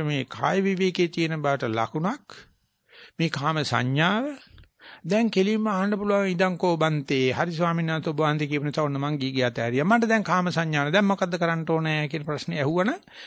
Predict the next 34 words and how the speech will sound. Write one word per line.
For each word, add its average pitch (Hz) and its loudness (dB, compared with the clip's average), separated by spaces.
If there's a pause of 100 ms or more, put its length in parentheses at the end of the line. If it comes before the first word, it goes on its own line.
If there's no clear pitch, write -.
අන්න 285 -6
බුදුහාමුදුරු 262 -2
උත්තරයක් 131 -8
දෙනවා. - -16 (340)
බුදුන්සේ 135 -6
කියනවා 196 -6
රූපයක් 180 -4
සමාදන් 170 -8
වෙන්න 143 -14
කියලා. - -20 (720)
රූප 135 -2
කර්මස්ථානයේ 127 -2
සමාදන් 120 -12
වෙන්න. - -20 (840)
නැත්තම් 147 0
රූප 156 2
ආරම්මණයක් 143 0
ගන්නයි. 123 -6 (600)
දැන් 175 2
මේ 185 2
රූප 175 2
ආරම්මණය 165 0
ගන්නේ 156 -2
මොකටද? 151 -2 (760)
කාමයේ 165 2
දීලා 139 0
දාලා 147 4
ඇති 139 -8
කරගත්ත 139 -4
කාම 131 -2
සංඥාව 135 0
අයින් 127 -2
කරන්න 139 -2
නම් 131 -2